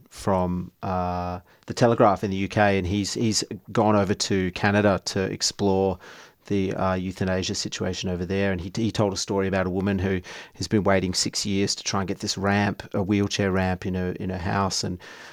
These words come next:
for whatever reason, the bureaucracy keeps kind of handballing her from place to place, and she can't get this ramp that she really needs. And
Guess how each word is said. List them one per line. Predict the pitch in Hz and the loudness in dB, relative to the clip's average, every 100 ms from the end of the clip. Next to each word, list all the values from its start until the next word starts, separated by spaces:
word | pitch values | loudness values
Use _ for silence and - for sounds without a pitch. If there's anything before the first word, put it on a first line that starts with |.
| - | -14
for | - | -2
whatever | 104 98 92 | 2 2 2
reason, | 92 101 90 92 | 0 0 -2 -6
the | |
bureaucracy | - 101 98 92 - - | -2 2 2 0 -4 -8
keeps | 92 - - | -10 -10 -10
kind | - 95 | -8 -6
of | 92 - - - | -6 -6 -16 -12
handballing | 107 95 98 92 95 95 92 | -6 -2 0 0 -2 -2 -2
her | 95 | -2
from | - 101 | -4 -6
place | 101 95 | -4 -4
to | - | -2
place, | 98 92 | 0 0
and | 104 | -2
she | 101 107 | -6 -6
can't | - 104 | -2 -2
get | 95 | -4
this | - 98 | -10 -2
ramp | 98 95 95 | 0 0 -2
that | 90 | -8
she | - | -4
really | 98 95 | -2 -2
needs. | 92 98 95 107 | -2 0 0 -2
And | 95 | -2